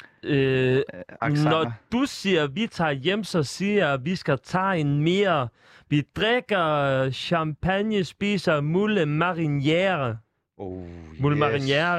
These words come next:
Speaker 1: er, øh, jo sådan en... Øhm, det er blåmuslinger med... Øh, jeg tror, en gang imellem kan man godt smide pasta i, men det er sådan den klare, øh, moule marinière. Øh, god spise, så vidt jeg husker.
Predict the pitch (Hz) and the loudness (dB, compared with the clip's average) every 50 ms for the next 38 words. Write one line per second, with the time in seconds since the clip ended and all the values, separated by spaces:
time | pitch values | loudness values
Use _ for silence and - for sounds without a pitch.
0 | 151 135 127 123 120 113 113 113 110 110 110 113 87 80 78 76 78 113 127 123 | 0 0 2 2 2 2 0 0 -2 -2 -4 -4 -6 -6 -8 -6 -2 -2 0 0
1 | 123 113 113 131 131 123 117 113 104 - - 85 113 104 104 107 98 104 101 110 | 0 -2 -2 -2 -2 0 -2 -2 -4 -6 -4 -4 -4 -4 -4 -8 -8 -10 -10 -10
2 | 120 - - - - - - - _ - - 135 135 123 - - 117 101 87 71 | -12 -14 -16 -16 -16 -18 -20 -18 _ -2 0 2 2 2 2 2 0 0 0 -2
3 | 62 57 - - 127 147 175 180 170 151 - 151 147 135 110 120 123 123 110 104 | -4 -6 -4 -2 0 0 2 0 -2 -2 -2 -2 -2 -2 -2 -2 -2 -2 -2 -2
4 | 127 120 117 113 110 107 - - - 71 67 - - 50 - - - - - - | 0 0 0 0 0 -2 -6 -6 -8 -8 -10 -10 -10 -12 -12 -12 -10 -4 -2 0
5 | 147 160 143 143 160 175 156 135 139 139 135 - - 135 127 117 131 135 - _ | 0 0 0 0 0 0 0 0 -2 -2 -4 -4 -4 -2 0 0 0 0 -2 _
6 | _ _ _ _ - - - - 139 127 - - 131 143 - - - 143 135 120 | _ _ _ _ -20 -12 -4 -4 -4 -4 -2 -2 -2 -2 -2 -2 -4 -2 -2 -2
7 | 101 123 117 131 131 - 160 156 147 156 147 135 - - - 143 135 131 131 139 | -2 -2 -2 -2 -2 0 -2 -2 0 0 -2 -2 -6 -4 -2 -2 0 0 0 0
8 | 156 156 175 156 - _ _ _ - - 110 143 131 127 123 120 101 90 82 80 | 0 -2 -2 -4 -6 _ _ _ -12 -6 -2 -2 0 0 -2 -2 -4 -4 -6 -6
9 | 80 82 123 139 139 135 123 135 131 127 135 127 127 127 127 131 131 - _ _ | -6 -4 0 0 0 2 2 0 0 0 0 0 2 2 2 2 0 -2 _ _
10 | - - - - - - _ - - 107 104 101 101 98 95 95 85 78 104 123 | -20 -20 -20 -20 -20 -20 _ -4 -2 -2 -2 -2 -2 -4 -4 -4 -2 0 0 0
11 | - 180 185 180 156 - - 147 151 151 151 147 131 127 131 123 139 123 120 123 | 2 2 0 0 -2 0 0 0 0 0 0 -2 -2 -2 -2 0 0 0 0 -2
12 | - - 120 117 | -4 -4 -4 -6